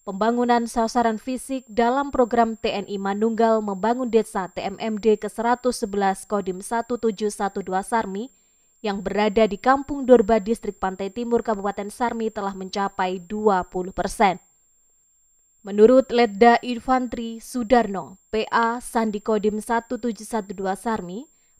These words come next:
pelaksanaan program pembangunan berjalan dengan lancar tanpa ada kendala yang menghambat. Untuk saat ini, tahap pekerjaan pembangunan gereja dan balai kampung di Kampung Durba, Distrik Pantai Timur, Kabupaten Sarmi,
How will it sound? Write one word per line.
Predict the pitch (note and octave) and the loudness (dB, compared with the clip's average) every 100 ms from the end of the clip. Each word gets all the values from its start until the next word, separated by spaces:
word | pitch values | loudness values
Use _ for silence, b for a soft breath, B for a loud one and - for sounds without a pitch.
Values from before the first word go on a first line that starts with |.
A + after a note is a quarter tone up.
| - | -6
pelaksanaan | G#3 B3 - B3+ A#3+ B3 A#3 | -4 -4 -2 -2 0 -4 0
program | A#3+ A3 B3 A#3+ | 0 2 0 0
pembangunan | A#3+ A3 G3+ G#3+ A3 G3+ | -2 -4 -2 -2 -4 -2
berjalan | G#3 - A3+ A3 | -4 -2 0 0
dengan | G#3 G3 F#3+ | -4 -8 -6
lancar | G3+ A#3+ B3 A#3+ A3 A3+ | -4 -4 -4 -6 -6 -6
tanpa | B3 B3+ - B3+ - | -6 -6 0 0 2
ada | B3+ A#3 | 0 0
kendala | A#3 C#4+ C#4+ A#3+ G#3 F#3 | -2 -2 2 2 2 -2
yang | F3+ G3 F#3+ | -2 -4 -4
menghambat. | F#3+ F#3 F#3+ A3 A3 F#3+ - _ _ _ _ _ _ _ _ _ | -8 -8 -2 0 2 0 -2 _ _ _ _ _ _ _ _ _
Untuk | G#3 A3 B3+ | -4 0 0
saat | - B3 A#3+ | 2 0 2
ini, | C4 C#4 | -2 -2
tahap | C4+ B3+ B3+ | 2 2 0
pekerjaan | A#3+ B3 - B3 - C4 B3+ | -4 -6 0 0 2 0 0
pembangunan | B3+ A3+ A#3+ A#3+ B3 B3 | -2 0 0 0 0 -2
gereja | A3 A#3+ A3 A#3 G#3+ | 0 0 2 0 -2
dan | G#3 G3 | -4 -2
balai | G#3+ A3 A3 | -2 0 0
kampung | A#3 A#3 G#3 F3+ | -2 -4 -4 -8
di | F#3 G3 | -8 -6
Kampung | G#3+ G#3+ A3+ | -6 -4 0
Durba, | A3 A3 A#3 | 2 2 0
Distrik | G3 A#3 B3+ - A#3+ - | -4 -6 -8 -6 -6 -2
Pantai | C4+ C4+ C4 | -4 -2 -4
Timur, | B3 B3 A3+ A3 | -4 -2 -2 -2
Kabupaten | G#3+ F#3+ G3 G#3 G#3+ | -6 -6 -6 -6 -8
Sarmi, | - A3+ G3 G3+ | -4 -4 -2 -8